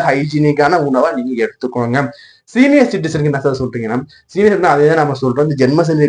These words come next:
காலகட்டத்துல புதிய முதலீடுகள் எதுவும் வேண்டாம். யாரையும் டிபெண்ட் பண்ணி இருக்காதீங்க. ஒரு சான்ஸ் எடுத்துக்கோங்க. டிபெண்ட் பண்ணி வந்து இருக்கீங்கன்னா இவர் வந்து சரியான நேரத்துல நமக்கு உதவ முடியல, நம்ம அடுத்து யார் நம்ம பாக்குறோம்னு சொல்லிட்டு அந்த டிபெண்ட்ஸ் நீங்க வந்து ஒப்பீனியன் சேஞ்ச் பண்ணி வச்சுக்கிறது நல்லது பயக்கும் உங்களுக்கு. அதே மாதிரி பாத்தீங்கன்னா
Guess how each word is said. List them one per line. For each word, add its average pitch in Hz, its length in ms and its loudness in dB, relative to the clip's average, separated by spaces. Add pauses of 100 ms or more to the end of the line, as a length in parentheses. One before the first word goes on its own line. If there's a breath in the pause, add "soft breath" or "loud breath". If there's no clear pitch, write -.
காலகட்டத்துல 123 540 -2 (120)
புதிய 180 300 0
முதலீடுகள் 147 540 2
எதுவும் 131 280 -2 (100)
வேண்டாம். 156 440 0 (400 loud breath)
யாரையும் 185 400 6
டிபெண்ட் 180 280 0
பண்ணி 156 200 2
இருக்காதீங்க. 143 480 2 (120)
ஒரு 151 180 2
சான்ஸ் 202 340 4
எடுத்துக்கோங்க. 120 480 -2 (440)
டிபெண்ட் 214 240 2
பண்ணி 196 120 4
வந்து 160 160 2
இருக்கீங்கன்னா 160 400 2 (220)
இவர் 180 300 4
வந்து 180 180 4 (420)
சரியான 165 480 6
நேரத்துல 170 220 4
நமக்கு 156 200 2
உதவ 165 220 6
முடியல, 143 280 2
நம்ம 127 200 -2
அடுத்து - 320 0
யார் 139 220 2
நம்ம 123 120 2 (120)
பாக்குறோம்னு 123 320 -2
சொல்லிட்டு 143 220 -2
அந்த 127 140 -2 (100)
டிபெண்ட்ஸ் 180 360 0
நீங்க 139 220 -2
வந்து 190 200 0
ஒப்பீனியன் 151 460 -2
சேஞ்ச் 127 240 0
பண்ணி 117 140 -4
வச்சுக்கிறது 143 420 0
நல்லது 123 280 0
பயக்கும் 113 340 -2
உங்களுக்கு. 117 360 -2 (540 loud breath)
அதே 170 120 4 (120)
மாதிரி 147 200 0
பாத்தீங்கன்னா 113 340 -4